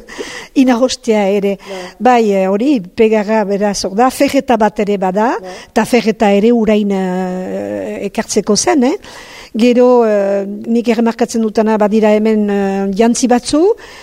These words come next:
Speaker 1: ordean ikusten alda, eh, erronkariko, eh, emazte bat, eh, guai aipatzen da emazteak beren buruak ukutzen dutela, baina hunek ere ez zuken gauza hondik, eh,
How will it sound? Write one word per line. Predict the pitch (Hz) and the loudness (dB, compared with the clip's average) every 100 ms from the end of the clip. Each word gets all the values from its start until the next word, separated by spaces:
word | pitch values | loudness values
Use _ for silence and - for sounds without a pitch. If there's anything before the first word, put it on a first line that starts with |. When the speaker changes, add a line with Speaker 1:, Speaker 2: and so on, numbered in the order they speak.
| - | -6
Speaker 1:
ordean | 214 220 220 | 0 2 2
ikusten | 233 214 240 226 | 0 0 0 0
alda, | 220 214 214 220 208 202 | 0 2 2 2 2 0
eh, | 196 196 190 196 | 0 0 0 -2
erronkariko, | 214 240 233 226 220 220 226 214 196 190 190 196 - - - - | 0 0 0 0 0 2 2 2 0 -4 -6 -10 -20 -20 -20 -4
eh, | 196 190 185 | 0 0 0
emazte | 220 226 - 233 | 0 0 0 2
bat, | 247 294 320 - | 4 2 0 0
eh, | 233 220 214 208 202 | 2 2 2 0 0
guai | 202 214 247 247 226 | 0 2 2 4 2
aipatzen | 214 214 233 - 233 | 2 2 -2 0 -2
da | 226 220 208 | 0 0 0
emazteak | 214 208 - 220 | -2 -4 -2 0
beren | 220 220 | 2 2
buruak | 226 226 220 240 | 2 2 0 -2
ukutzen | 214 214 233 | -6 -2 0
dutela, | 214 214 294 381 | 0 -2 0 0
baina | 269 | 0
hunek | 220 233 226 226 | 0 0 -2 0
ere | 240 311 | 2 2
ez | - | 0
zuken | 247 254 254 | -2 0 2
gauza | 226 226 247 | 2 2 2
hondik, | 226 240 254 240 | 2 2 2 2
eh, | 208 | 0